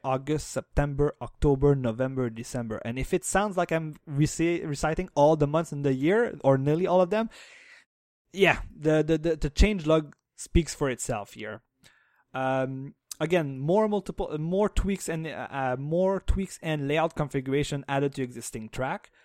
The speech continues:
Six new tracks with classics like Special Stage Route ten, or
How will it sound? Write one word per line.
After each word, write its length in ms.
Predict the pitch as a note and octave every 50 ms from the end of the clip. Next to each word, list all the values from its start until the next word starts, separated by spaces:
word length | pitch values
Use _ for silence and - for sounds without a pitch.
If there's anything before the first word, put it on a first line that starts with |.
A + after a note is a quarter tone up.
| _ _ _
Six 460 | - - - - - G#3+ A3 - -
new 160 | F#3+ F#3+ F#3
tracks 460 | E3+ - E3+ D#3+ E3 F#3 G3 - - -
with 180 | D3 C#3+ -
classics 460 | - D3+ C#3 C#3+ - - D#3+ - -
like 260 | D3+ C3 B2+ B2+ - - _ _
Special 420 | - - - - E3 - E3+ E3 D#3
Stage 400 | - - - D#3+ D#3 D3+ C#3+ - -
Route 340 | - C3+ C#3 D3 C#3 - - _ _ _ -
ten, 340 | - D3+ E3 F#3+ G3+ G3 F3+ _ _ _ _ _ _ - _
or 160 | - C3 C3